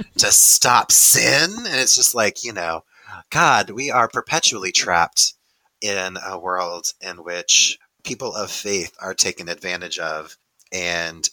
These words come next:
Speaker 2: taught to mistrust and fear science, which is another topic that I think we're gonna circle back around on today. I have thoughts, I have theses. They are numbered.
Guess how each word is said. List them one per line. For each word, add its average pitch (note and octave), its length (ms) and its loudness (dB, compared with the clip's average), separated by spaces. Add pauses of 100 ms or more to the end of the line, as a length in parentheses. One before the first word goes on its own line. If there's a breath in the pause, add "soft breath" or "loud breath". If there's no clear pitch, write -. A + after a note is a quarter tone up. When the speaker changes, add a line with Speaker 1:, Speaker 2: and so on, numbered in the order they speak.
Speaker 2:
taught F2+ 300 0
to E2+ 440 -4
mistrust F#2 720 0
and F2+ 200 -10
fear F2+ 240 -10
science, E2 580 0 (240 soft breath)
which - 180 0
is - 80 0
another G#2+ 280 -4
topic - 460 -4
that F2+ 120 -4
I E2 120 -8
think - 200 -14
we're G2 100 -8
gonna F2 160 -12
circle F2+ 320 0
back E2+ 280 -4
around D#2+ 360 -8
on D2+ 300 -10 (160)
today. D#2 400 2
I F#2+ 80 0
have F2+ 300 0 (100)
thoughts, - 640 2
I F#2+ 140 -2
have E2+ 400 0 (400)
theses. - 840 2 (300 soft breath)
They F2 280 0
are D#2+ 520 -2
numbered. A2+ 680 -6